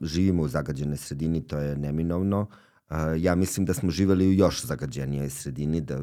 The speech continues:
mi koji se sećamo devedesetih, ali mi je mnogo drago što se o tome priča i što mora da se,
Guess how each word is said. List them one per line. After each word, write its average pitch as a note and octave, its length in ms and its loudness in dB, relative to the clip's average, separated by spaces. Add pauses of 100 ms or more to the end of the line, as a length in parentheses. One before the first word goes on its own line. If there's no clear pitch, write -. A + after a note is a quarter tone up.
(120)
mi D2+ 220 -6
koji - 180 -10
se C2+ 100 -12
sećamo D2+ 400 -4
devedesetih, D2 680 -4 (360)
ali A2 220 4
mi A2+ 100 4
je G#2 60 4
mnogo G#2 280 4
drago G2 280 0
što - 160 -6
se - 140 -4
o - 40 -2
tome D#2 260 -2
priča B2 400 0
i A#2 40 2
što A2+ 220 0
mora F#2 300 4
da D2 140 -2
se, F2 220 -4